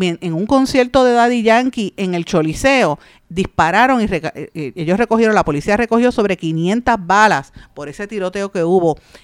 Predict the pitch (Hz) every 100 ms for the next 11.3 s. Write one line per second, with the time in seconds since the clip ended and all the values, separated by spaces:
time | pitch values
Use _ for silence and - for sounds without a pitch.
0 | - 165 165 147 156 143 175 185 196 180
1 | 175 185 202 165 143 143 165 156 156 160
2 | 151 185 - 151 143 147 143 120 - -
3 | - - - 254 208 214 214 165 - -
4 | - - 202 226 - 95 - - - -
5 | - - - 170 175 294 294 285 254 262
6 | 254 240 233 240 220 214 220 214 220 196
7 | 185 160 147 131 120 - - - 180 180
8 | 226 214 196 214 202 214 202 170 180 175
9 | 160 151 151 147 147 170 254 359 - -
10 | - - 165 202 190 190 196 185 175 190
11 | 202 180 156